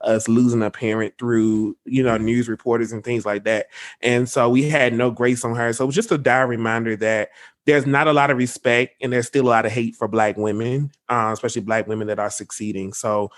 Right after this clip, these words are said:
um, Sha'Carri, we're still rooting for you. Um, you're gonna get through this. Shout out to Nike for still letting her be a part of their company.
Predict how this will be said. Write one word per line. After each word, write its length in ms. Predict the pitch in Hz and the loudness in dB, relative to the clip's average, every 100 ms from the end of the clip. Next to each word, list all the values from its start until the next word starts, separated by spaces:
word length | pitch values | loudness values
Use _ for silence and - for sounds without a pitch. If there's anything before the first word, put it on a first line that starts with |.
| - - | -20 -12
um, 380 | 113 113 110 113 - | -4 -2 -2 -4 -8
Sha'Carri, 560 | - 165 196 170 170 147 | -8 0 2 2 2 0
we're 120 | 160 | -2
still 240 | - 170 | 0 0
rooting 300 | 135 135 127 | 2 0 -2
for 180 | 120 123 | -2 -2
you. 440 | 120 120 123 120 - _ | -2 -2 -2 -4 -8 _
Um, 600 | 120 113 107 104 104 101 - _ _ _ | -4 -2 -2 -4 -6 -10 -14 _ _ _
you're 140 | 120 139 | 0 2
gonna 160 | 127 | 0
get 240 | 117 120 123 | 0 -4 -4
through 140 | 117 | -4
this. 320 | 117 117 117 | -2 -2 -6
Shout 260 | - 151 156 | -2 0 2
out 160 | 151 | 2
to 100 | 147 | 0
Nike 520 | 123 117 123 123 156 151 | 0 2 0 -2 -8 -6
for 180 | 131 | -6
still 580 | 123 - 117 113 113 113 - - | -6 -4 0 2 2 -2 -8 -2
letting 220 | 143 143 139 | 2 2 2
her 80 | |
be 100 | 127 | 0
a 60 | 123 | 0
part 180 | 135 123 | 2 2
of 60 | |
their 120 | 113 110 | 0 -2
company. 540 | 123 110 127 143 | -2 -4 -2 0